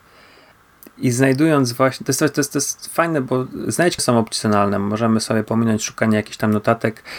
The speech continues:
e, i instrukcji listów, ale jeżeli sobie pozwolimy na eksplorację, jeżeli mamy na to ochotę, to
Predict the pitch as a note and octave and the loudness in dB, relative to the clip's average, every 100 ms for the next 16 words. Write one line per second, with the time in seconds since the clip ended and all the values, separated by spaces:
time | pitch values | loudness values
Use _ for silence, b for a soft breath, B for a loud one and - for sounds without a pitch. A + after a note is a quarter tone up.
0 | B - A#2 A2 A2 G#2+ A2 A2 - A2+ | B -6 -2 0 2 2 2 0 -2 -2
1 | A#2+ - A#2 - A2+ A#2 A2+ C3+ C3+ B | -2 0 -2 0 2 2 2 0 -2 B
2 | B B - A#2+ B2 B2+ C#3+ C#3+ - C3 | B B -4 0 0 0 -2 -2 -2 0
3 | B2+ B2 A#2+ A#2 A2+ _ - A#2 A2+ A2+ | 2 2 2 0 -4 _ -4 -2 0 0
4 | C#3+ C3+ A2+ G#2+ - - G#2 G2+ F#2+ - | 0 0 2 0 -2 -6 -2 -2 -2 -2
5 | C3 C#3 A2+ G#2+ G#2 G2+ G2+ G2+ G#2 - | -2 0 0 0 0 0 0 -2 -4 -4
6 | G#2+ A#2+ B2 B2 A#2 A#2 | -4 -4 -4 0 0 0